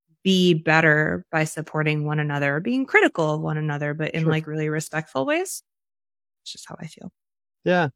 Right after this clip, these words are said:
Speaker 2: I'm not, I'm not even sure I looked at it as, as disrespectful, although I can obviously see how people would. I just,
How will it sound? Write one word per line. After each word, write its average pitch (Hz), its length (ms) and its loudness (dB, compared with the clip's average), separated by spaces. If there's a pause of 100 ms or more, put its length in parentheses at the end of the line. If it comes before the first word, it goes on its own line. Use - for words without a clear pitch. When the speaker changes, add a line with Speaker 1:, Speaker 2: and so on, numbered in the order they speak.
(120)
Speaker 2:
I'm 208 160 2
not, 330 180 -4
I'm 269 140 2
not 339 160 2
even 185 140 4
sure 139 220 4
I 135 80 4
looked 120 260 2
at 104 140 6
it 95 60 2
as, 92 240 -4 (140)
as 92 260 0
disrespectful, 98 760 -2
although 87 220 2
I 90 100 4
can 92 140 -2
obviously 87 380 -2
see 87 180 -6
how 85 140 -6
people 82 360 -8
would. 85 280 0
I 87 140 -2
just, 104 280 -4